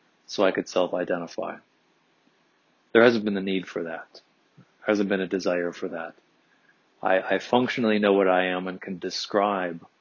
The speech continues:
that in English, but I haven't found, like, the, the correct term for it. And I haven't learned what all of the terms mean.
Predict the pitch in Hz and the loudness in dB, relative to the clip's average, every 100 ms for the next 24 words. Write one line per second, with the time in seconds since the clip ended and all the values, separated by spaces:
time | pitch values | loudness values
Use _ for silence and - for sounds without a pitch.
0 | _ 113 92 80 87 - - _ _ - | _ -4 -2 -2 -6 -16 -20 _ _ -10
1 | 95 98 98 85 82 - - _ _ _ | -4 -2 -2 -4 -8 -12 -16 _ _ _
2 | _ _ _ _ _ _ _ 107 101 104 | _ _ _ _ _ _ _ 4 4 4
3 | 101 - 101 95 92 90 - 90 85 90 | 0 0 0 0 -2 -4 -4 -4 -4 -8
4 | - 104 92 - - - - 98 87 82 | -2 0 0 -6 -16 -8 0 0 0 -8
5 | 82 _ _ _ - 92 85 - - _ | -16 _ _ _ -8 -6 -6 -10 -18 _
6 | _ _ _ _ - 95 98 101 98 101 | _ _ _ _ -4 0 6 4 4 -2
7 | 101 101 98 95 92 90 90 90 95 - | 0 2 2 2 2 4 2 -4 -8 -6
8 | 95 87 87 95 92 87 87 | -6 -6 -8 -6 -6 -8 -14